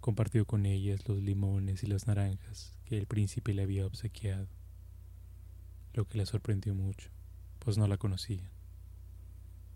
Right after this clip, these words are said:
Charlando así estaban, cuando Cenicienta oyó dar las once tres cuartos.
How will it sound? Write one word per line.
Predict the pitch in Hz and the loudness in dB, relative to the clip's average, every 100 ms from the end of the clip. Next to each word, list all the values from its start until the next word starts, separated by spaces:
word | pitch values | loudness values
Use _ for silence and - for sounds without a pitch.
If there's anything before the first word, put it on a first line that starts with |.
| - - - | -16 -16 -2
Charlando | 110 98 104 101 | 2 4 4 4
así | 98 - 104 | 2 2 0
estaban, | 92 - 104 98 95 95 - - - - - | 0 2 2 2 0 -4 -10 -14 -14 -14 -6
cuando | - 104 | 0 2
Cenicienta | 95 104 98 - 107 98 104 | 2 2 0 2 2 2 2
oyó | 98 101 | 2 2
dar | 98 98 | 2 0
las | 98 95 - | 0 -2 0
once | 110 104 113 | 2 2 2
tres | - 104 - | 0 -2 -2
cuartos. | - 98 92 - - - | 0 0 0 -6 -14 -14